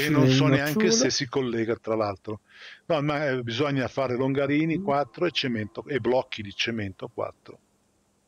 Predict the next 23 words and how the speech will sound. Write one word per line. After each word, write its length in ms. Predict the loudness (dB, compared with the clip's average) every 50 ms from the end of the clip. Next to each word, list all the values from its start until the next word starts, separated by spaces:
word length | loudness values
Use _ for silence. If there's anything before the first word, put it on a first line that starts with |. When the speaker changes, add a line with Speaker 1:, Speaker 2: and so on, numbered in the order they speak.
| _ _ _ _ _ _ _
Speaker 1:
Eh, 120 | 6 8 8
il 60 | 8
blocco 220 | 8 6 4 4 2
di 60 | 2
cemento 360 | 4 4 4 4 4 6 6
io 120 | 6 8 8
non 100 | 8 6
li 60 | 6 6
troviamo. 480 | 4 2 2 4 4 4 2 2 0 -2 _ _ _ _ _ _ -20 _ _ _ _ -2
Speaker 2:
Longarini 680 | -2 0 0 0 0 0 0 0 0 2 2 2 0 0
due 320 | 0 -2 0 0 0 0
sono 420 | 0 0 0 0 0 0 -2 -4 -8
qua. 500 | _ _ -2 0 0 0 0 0 -2 -4 -8 _ _ _ _ _ _ _ _ _ _ _ _ _ _ -10 -8
Mm. 640 | -6 -6 -6 -6 -8 -8 -10 -10 -12 -12 -12 -14 -16 -18 -20 _ _ _ _ _ _ _ _ _ _ _ _ _ _ _ _ _ _ _ _ _ _ _ _ _ _ _ _ _ _ _ _ _ _ _ _ _ _ _ _ _ _ _ _ _ _ _ _ _ _ _ _ _ _ _ _ _ _ _ _
Un 220 | 0 0 0 2
blocco 420 | 2 2 2 2 0 0 -2 -4 -4
di 100 | -2 -2
cemento 520 | -2 -2 0 0 0 0 -2 -2 -2 -2
l'ho 140 | -2 -2 -4
trovato, 720 | -4 -2 -2 0 2 2 2 0 -2 -4 -4 -2 0 0 0
ma 160 | 0 0 -2
è 60 | -2
uno. 480 | -4 -6 -6 -6 -4 -2 -2 -2 -2